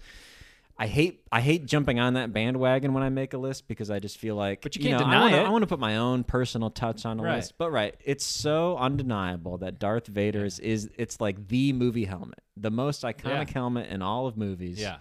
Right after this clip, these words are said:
Speaker 1: is Darth Vader's helmet. It's sleek. It's not even, if you look at it too long, it looks silly, I feel like. It's,
Speaker 2: Yeah.
Speaker 1: it's a strange,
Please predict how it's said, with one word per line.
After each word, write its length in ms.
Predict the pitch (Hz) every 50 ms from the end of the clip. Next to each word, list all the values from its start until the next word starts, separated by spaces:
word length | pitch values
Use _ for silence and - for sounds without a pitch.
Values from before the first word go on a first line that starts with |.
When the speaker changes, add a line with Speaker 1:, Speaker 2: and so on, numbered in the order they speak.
| - - - _ _ _ _
Speaker 1:
is 100 | 92 90
Darth 280 | - 104 104 110 110 -
Vader's 320 | 110 107 104 107 101 - -
helmet. 380 | 95 90 90 87 87 85 - - _ - - - - _ - _
It's 220 | - 101 - -
sleek. 640 | - - - - 113 120 139 151 160 156 - - - _
It's 180 | 135 - - 196
not 140 | 220 247
even, 200 | 285 247 247 220
if 100 | 202 180
you 120 | - 220 202
look 240 | 190 214 214 - 254
at 140 | 262 269
it 280 | 254 220 147 - - -
too 220 | _ - 208 202 165
long, 460 | 117 104 107 117 135 156 175 185 -
it 180 | - - 123 123
looks 220 | 127 139 135 -
silly, 500 | - - 113 107 104 120 139 160 180 190 202
I 60 | 175
feel 220 | 143 - 180 180 185
like. 300 | 190 190 190 - _ -
It's, 220 | - 107 98 87 -
Speaker 2:
Yeah. 60 | 143
Speaker 1:
it's 100 | - -
a 60 | 165
strange, 800 | - - - - 139 143 160 180 190 190 185 180 170 - -